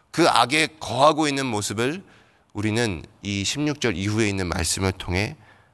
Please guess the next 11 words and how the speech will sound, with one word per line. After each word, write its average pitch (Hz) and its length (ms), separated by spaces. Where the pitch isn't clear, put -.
발견할 87 680
수 - 120
있습니다. - 480
이 185 280
선지자들을 202 720
향한 131 600
이 120 140
말씀 101 560
앞에 82 680
오늘 107 280
예레미야는 95 920